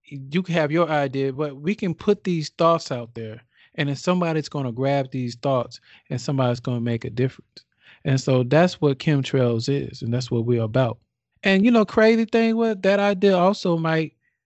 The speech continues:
might actually make more money for the c-, the, uh, companies out here that's,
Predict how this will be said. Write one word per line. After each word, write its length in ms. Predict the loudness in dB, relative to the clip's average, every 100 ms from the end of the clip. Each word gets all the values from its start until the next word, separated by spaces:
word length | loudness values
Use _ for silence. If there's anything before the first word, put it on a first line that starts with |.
| _ _ -6
might 320 | 0 0 2
actually 640 | 0 0 -2 -2 0 -2 -10 _ _ -20 _ -8
make 520 | -2 2 0 0 -8
more 340 | -4 0 2
money 320 | 2 0 0 -4
for 420 | -2 0 0 -2 _ _ _ _ _ _ _ _ -20 _ _
the 180 | 0 0
c-, 120 | -6 -12
the, 300 | -2 0 2
uh, 240 | 2 0
companies 500 | 0 -2 0 -2 0
out 160 | 2 2
here 160 | 0
that's, 320 | -2 -4 -6